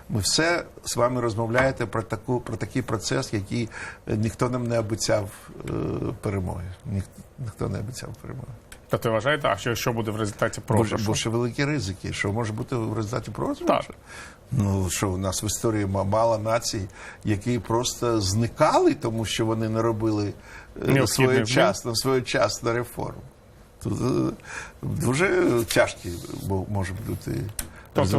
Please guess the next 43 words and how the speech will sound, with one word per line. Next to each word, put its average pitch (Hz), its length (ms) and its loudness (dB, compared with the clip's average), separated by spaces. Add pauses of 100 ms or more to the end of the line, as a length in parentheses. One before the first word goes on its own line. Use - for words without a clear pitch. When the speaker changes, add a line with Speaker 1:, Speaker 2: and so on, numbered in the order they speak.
(140)
Speaker 2:
вважаєте, 196 200 2
Speaker 1:
да. - 80 2
Speaker 2:
що 120 220 0
от 107 140 -2
Революція 117 460 0
Гідності — 143 400 0
це 110 120 0
просто 120 320 -2
шанс 151 460 0
на 113 80 0
те, 135 160 0
щоб 120 200 -6
створ-, 113 440 0
зробити 113 380 0
необхідні 113 440 0
Speaker 1:
Ну, - 20 2
це - 60 -2
не - 80 6
Speaker 2:
перетворення? 156 340 4
Speaker 1:
останній 143 420 2
шанс, - 560 -4 (400)
але 123 240 4
Speaker 2:
Один 156 140 4
Speaker 1:
це 135 100 4
Speaker 2:
з 127 60 2
Speaker 1:
не, 131 220 4
Speaker 2:
шансів. 123 360 2
Speaker 1:
це 135 180 0
не, 113 80 -6
це 131 180 2
не 135 120 4
останній 85 340 -4
шанс. - 420 -6 (380)
Е, 113 520 6 (180)
революція 123 500 2
може 120 360 2 (200)
мати 113 320 2
ще 113 360 2
кілька 107 420 -2
ексцесів 98 720 -2
там, 98 260 -2 (420)
і, 104 420 2 (520)
е, - 0 -